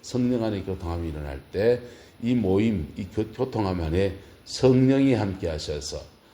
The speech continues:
하나님의 은혜가 전달되고 복음을 복음되게 하는 역사들이 일어납니다. 그런데 마리아와 엘리사벳의 교통, 교통, 교통, 교통은 성령 충만한 두 사람이 만난 거거든요.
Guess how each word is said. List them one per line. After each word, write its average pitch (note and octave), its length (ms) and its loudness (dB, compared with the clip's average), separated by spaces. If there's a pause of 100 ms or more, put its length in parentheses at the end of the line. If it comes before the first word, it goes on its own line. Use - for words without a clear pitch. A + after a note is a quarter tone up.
하나님의 F#2+ 500 0
은혜가 B2 380 4
전달되고 D2 640 -6 (380)
복음을 A#2 420 6
복음되게 B2 580 4
하는 F#2 180 0
역사들이 A#2 560 -2
일어납니다. C#2+ 600 -8 (200)
그런데 D#2 500 0 (720)
마리아와 G#2+ 640 6
엘리사벳의 B2+ 800 2
교통, F2 580 0
교통, F2 320 -2 (140)
교통, F#2+ 440 -2
교통은 F#2+ 540 0 (560)
성령 C#3 320 4
충만한 D3+ 640 2
두 G#2+ 160 -6
사람이 B2+ 300 4
만난 D2+ 480 -2
거거든요. - 480 -20